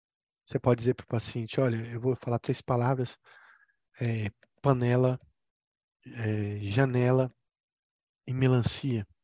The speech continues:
Né? E pedir pra ele, o paciente, daqui a um tempo, você conversa com ele e pede pra ele repetir essas três palavras. Então,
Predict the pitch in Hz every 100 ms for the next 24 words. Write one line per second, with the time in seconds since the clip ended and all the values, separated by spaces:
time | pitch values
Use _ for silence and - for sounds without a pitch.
0 | _ _ _ _ _ _ _ 120 120 -
1 | 120 - 127 123 127 - 127 120 120 -
2 | 120 120 - 139 156 - - - 110 113
3 | - - 139 139 139 131 143 127 127 -
4 | - 123 - 110 - 120 - 120 110 -
5 | - _ _ _ _ _ _ - - _
6 | _ _ _ - 139 165 170 160